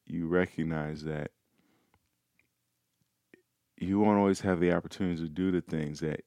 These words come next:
that you wanna do and that you love to do, and that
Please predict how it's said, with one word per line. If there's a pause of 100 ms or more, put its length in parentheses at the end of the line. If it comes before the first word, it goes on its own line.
(100)
that
you
wanna
do
and
that
you
love
to
do, (560)
and
that